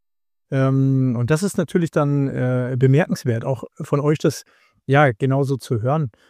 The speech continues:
ähm, dass es im Prinzip jetzt das ist, dass man diesen, diesen Menschen eben im Fokus hat. Das erwähnt ihr ja immer wieder. Und dann solche Äußerungen zu hören. Der Felix, ähm, sagte übrigens mit schönen Grüßen,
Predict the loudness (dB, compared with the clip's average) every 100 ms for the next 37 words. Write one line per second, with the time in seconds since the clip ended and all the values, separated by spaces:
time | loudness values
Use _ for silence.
0 | _ _ 0 2 4 2 0 -2 -6 -6
1 | -8 -6 -4 -4 -4 -4 -4 -4 -4 -4
2 | -2 -2 -2 -12 -18 -10 -8 -2 -2 0
3 | 0 0 0 0 2 2 0 2 2 2
4 | 0 -2 -2 -2 0 0 0 -2 0 4
5 | 4 4 4 4 4 4 2 0 2 2
6 | 0 -14 -14 -2 0 -2 _ _ _ -2
7 | -2 0 2 2 2 0 0 0 0 2
8 | 2 2 0 2 2 2 0 -8 -4 -2
9 | 0 0 0 0 -2 -2 -2 -2 -2 -2
10 | 0 0 0 -2 -2 0 2 2 0 0
11 | 2 2